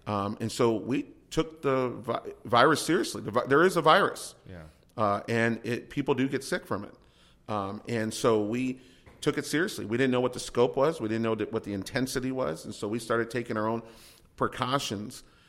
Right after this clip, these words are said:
Speaker 1: But in any moment of crisis, and that's what this became, uh, a, a matter of crisis of conscience,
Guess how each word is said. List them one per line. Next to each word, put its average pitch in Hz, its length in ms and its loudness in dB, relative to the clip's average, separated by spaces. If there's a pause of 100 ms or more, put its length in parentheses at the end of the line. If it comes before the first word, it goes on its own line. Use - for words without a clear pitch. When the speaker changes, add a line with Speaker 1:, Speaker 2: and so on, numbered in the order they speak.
(260)
Speaker 1:
But 120 440 6
in 135 260 0
any 185 300 0
moment 143 460 2
of 107 120 -4
crisis, - 800 -2 (600)
and 120 140 -2
that's 139 220 4
what 156 160 0
this 131 180 -2
became, 113 560 -8 (440)
uh, 117 140 -6 (320)
a, - 80 -6
a - 20 -4
matter 135 440 2
of - 160 -2 (460)
crisis 139 560 -2
of - 180 -10
conscience, - 720 -8